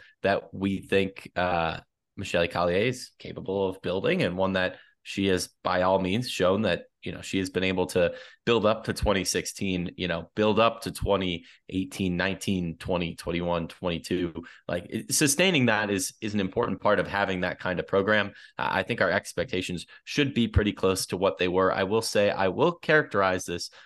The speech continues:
with, there are some question marks that need to get figured out. Um, it's not a slam dunk, but I, I, I don't know.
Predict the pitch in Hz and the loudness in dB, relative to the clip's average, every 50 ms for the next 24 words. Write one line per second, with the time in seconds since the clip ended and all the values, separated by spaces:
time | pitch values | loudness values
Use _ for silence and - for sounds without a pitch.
0 | _ - 98 92 85 - - - - _ _ _ - 113 117 123 110 117 113 120 | _ 0 2 2 2 0 -4 -20 -20 _ _ _ 2 4 4 4 4 4 4 2
1 | - - 120 107 - 110 107 101 - - 104 101 95 92 - - - 87 85 90 | 2 0 0 2 4 4 4 4 2 0 2 2 2 2 0 -2 -4 -2 -2 -2
2 | 90 90 87 90 - - - 87 85 85 82 - - 87 - - _ _ _ _ | -2 -2 -2 -2 -2 -2 -4 -2 -2 -2 -2 -2 -2 -4 -6 -8 _ _ _ _
3 | _ _ _ _ _ - - 92 92 90 85 80 82 - - _ _ _ _ _ | _ _ _ _ _ -6 -2 -2 0 0 0 -2 -2 -6 -12 _ _ _ _ _
4 | _ _ _ _ _ _ - 117 117 - - 127 120 113 117 113 - - 110 104 | _ _ _ _ _ _ -2 -2 -2 0 0 2 2 2 2 2 0 0 2 4
5 | 101 98 92 90 - 90 87 85 - _ _ _ - 85 82 80 73 - - - | 4 4 2 2 0 0 -2 -2 -6 _ _ _ -2 0 0 -2 -4 -6 -10 -12
6 | - - - _ _ _ - - 107 - _ - - 98 107 104 104 98 85 | -12 -12 -12 _ _ _ -12 -12 -12 -12 _ -6 -2 0 0 2 0 0 -2